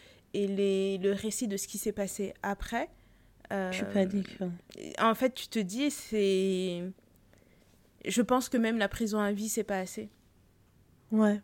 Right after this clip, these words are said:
Speaker 1: C'est, c'est, je suis pas spécialement pour la peine de mort, mais je trouve que, je sais pas, en fait.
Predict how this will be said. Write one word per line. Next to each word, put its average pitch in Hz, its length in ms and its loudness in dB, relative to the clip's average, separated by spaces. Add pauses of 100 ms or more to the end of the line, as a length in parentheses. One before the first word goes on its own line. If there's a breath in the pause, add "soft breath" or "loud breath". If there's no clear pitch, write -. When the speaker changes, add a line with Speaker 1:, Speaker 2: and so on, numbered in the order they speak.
(120)
Speaker 1:
C'est, 208 180 0
c'est, 202 500 0 (220)
je 185 100 -10
suis - 120 -8
pas 247 260 6
spécialement 220 560 -2
pour 214 220 -4
la 190 100 0
peine 190 220 -2
de 196 100 0
mort, 247 320 2 (420 soft breath)
mais 202 120 0
je 175 100 -8
trouve - 380 -4
que, 190 560 2 (640 soft breath)
je - 100 -8
sais 233 160 0
pas, 247 180 2
en 233 80 0
fait. - 380 -6